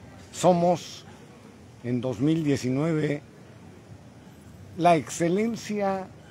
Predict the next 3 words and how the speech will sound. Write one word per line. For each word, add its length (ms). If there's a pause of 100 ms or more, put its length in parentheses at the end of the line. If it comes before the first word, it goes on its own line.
(200)
Ceneval 600 (1500)
en 240
enfermería. 600